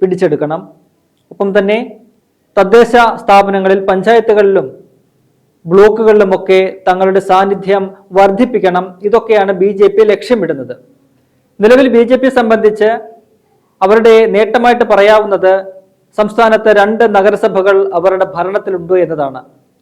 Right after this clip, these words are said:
അത് പാലക്കാട് നഗരസഭയും പന്തളം നഗരസഭയുമാണ്.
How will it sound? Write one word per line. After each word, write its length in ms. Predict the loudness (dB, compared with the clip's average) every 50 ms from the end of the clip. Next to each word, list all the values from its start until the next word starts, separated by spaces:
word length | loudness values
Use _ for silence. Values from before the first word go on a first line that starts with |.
| _ _ -4
അത് 320 | -2 0 2 2 0 0 -2 -6 -14 -20 _ _ -2
പാലക്കാട് 540 | 0 2 2 2 0 0 0 0 0 0 0
നഗരസഭയും 760 | 0 0 0 0 -2 -4 -4 -2 0 0 0 -2 -6 -10 -4 -4
പന്തളം 380 | -2 -2 0 0 0 0 0
നഗരസഭയുമാണ്. 800 | -2 -2 -2 -2 -4 -4 -8 -8 -6 -6 -6 -6 -8 -14 -16 -20